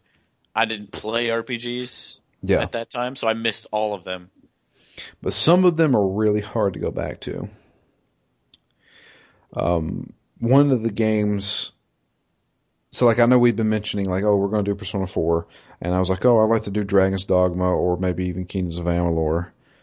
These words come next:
Speaker 1: Mm-hmm.
Speaker 2: Um, if you wanted to go old school, I, and we mentioned it before,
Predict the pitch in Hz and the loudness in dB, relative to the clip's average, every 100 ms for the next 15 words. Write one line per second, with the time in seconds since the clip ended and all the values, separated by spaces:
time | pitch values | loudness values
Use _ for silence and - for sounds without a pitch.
0 | - 101 98 87 _ - 110 107 101 95 | -20 -18 -18 -20 _ 0 4 6 6 4
1 | 92 - _ _ _ - 117 - 107 95 | 0 -6 _ _ _ 0 0 2 0 2
2 | 113 208 214 123 123 104 110 104 101 - | 4 4 4 4 4 6 4 2 0 -2
3 | 98 95 95 95 - _ _ _ _ 92 | 2 2 0 -4 -16 _ _ _ _ 2
4 | 110 131 131 120 104 - _ - 101 104 | 4 6 4 2 -4 -12 _ -4 -2 0
5 | 110 131 202 196 147 98 - 123 120 98 | 2 4 4 2 -2 -2 0 2 4 4
6 | 92 | 2